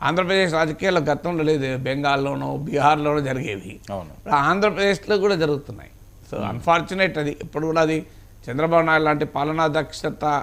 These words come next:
Speaker 1: అనుభవం కలిగిన వ్యక్తి అని అంగీకరించకూడదు. కానీ ఆయన కూడా కొంత పార్టీలో ఆ కసి ఉంది, ఐదేళ్ళు అనుభవించాం, కొంతసేపు ఆ కసి కానీ, స్పిల్ ఓవర్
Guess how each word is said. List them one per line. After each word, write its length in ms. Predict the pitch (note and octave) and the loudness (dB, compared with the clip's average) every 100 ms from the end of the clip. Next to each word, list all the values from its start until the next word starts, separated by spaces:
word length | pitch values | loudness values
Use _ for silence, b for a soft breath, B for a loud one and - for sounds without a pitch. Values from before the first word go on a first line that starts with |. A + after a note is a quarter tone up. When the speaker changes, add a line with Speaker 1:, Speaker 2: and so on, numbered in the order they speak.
| - - | -4 -4
Speaker 1:
అనుభవం 400 | C3+ D#3 D#3 D#3+ | -2 2 4 2
కలిగిన 360 | D#3 D#3 D3+ D3+ | 0 0 0 0
వ్యక్తి 280 | C#3+ - | -2 -2
అని 160 | C#3 C#3 | -4 -4
అంగీకరించకూడదు. 960 | B2+ F#3+ G3+ F3+ D3 A#2+ A2 E2 - - - b b b - | -4 -2 0 -2 -4 -6 -10 -14 -14 -16 -18 b b b -8
కానీ 140 | G3 A#3 | 0 2
ఆయన 240 | D#3+ F#3+ | 4 4
కూడా 200 | G3+ G#3 | 4 4
కొంత 360 | G#3+ G3 F#3+ G#3 F#3+ - | 2 -2 -2 4 4 4
పార్టీలో 480 | F3 E3+ - F3+ F3 | 2 2 2 4 4
ఆ 80 | E3 | 4
కసి 320 | E3 C#3+ F3 | 2 -4 -2
ఉంది, 360 | D#3+ D3+ D3 - - | -2 -2 -4 -6 -6
ఐదేళ్ళు 360 | C3+ D3+ E3 D3+ | -2 2 2 2
అనుభవించాం, 680 | D#3+ D#3 D#3 C#3+ D#3 D3+ D3+ - b b b b - | 2 2 2 2 -2 -2 -4 -10 b b b b -2
కొంతసేపు 380 | F#3+ D#3+ F#3+ | 0 4 4
ఆ 40 | F3+ | 4
కసి 340 | C#3+ D#3 F3 | 2 -2 -2
కానీ, 380 | E3+ D#3 E3 E3 | -2 0 0 0
స్పిల్ 240 | - D#3 | -2 2
ఓవర్ 260 | E3 E3 D3+ | 4 4 2